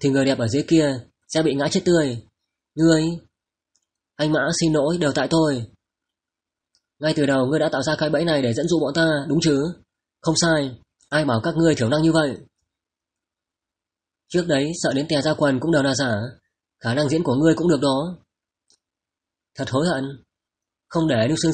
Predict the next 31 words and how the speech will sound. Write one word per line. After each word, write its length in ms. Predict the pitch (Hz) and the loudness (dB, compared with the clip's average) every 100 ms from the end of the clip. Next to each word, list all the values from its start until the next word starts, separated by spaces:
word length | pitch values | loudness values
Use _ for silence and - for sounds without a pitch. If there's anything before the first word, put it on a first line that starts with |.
| 165 | 2
Sương 220 | 165 151 | 2 2
moi 120 | 160 | 2
tim 120 | 165 | 2
ngươi. 420 | 165 170 156 123 113 _ _ - | 4 4 2 -2 -10 _ _ -6
Hừm. 240 | 135 151 127 101 104 _ _ _ _ _ _ _ _ _ _ | 0 0 0 -6 -10 _ _ _ _ _ _ _ _ _ _
Bây 140 | 139 147 | -6 -2
giờ 180 | 143 135 | 0 0
nói 120 | 143 | 0
những 120 | 160 | 2
điều 140 | 156 | 2
này 140 | 135 131 | 2 -2
cũng 140 | 151 | 0
đã 80 | 156 | 0
muộn 160 | 175 147 | 0 0
rồi. 360 | 151 135 110 107 _ _ _ _ _ _ _ _ _ _ _ _ | 0 0 -2 -8 _ _ _ _ _ _ _ _ _ _ _ _
Trước 180 | 160 170 | -4 0
đây 200 | 160 160 | 2 2
ngươi 160 | 160 | 2
dùng 140 | 139 131 | 2 -2
súng 160 | 139 131 160 190 | -2 -4 -4 -6
đánh 140 | 135 147 | -4 -2
chết 220 | 185 185 | -2 -2
ba 120 | 156 | -2
người 140 | 151 | 0
xa 140 | 131 160 | -2 -2
cách 140 | 180 | -2
ba. 280 | 175 160 143 120 - _ _ _ _ _ _ _ _ _ _ _ _ - | 0 2 0 -6 -14 _ _ _ _ _ _ _ _ _ _ _ _ -6
Ta 140 | 151 | 0
đương 160 | 160 160 | 2 2
nhiên 180 | 156 | 2
là 80 | 156 | 0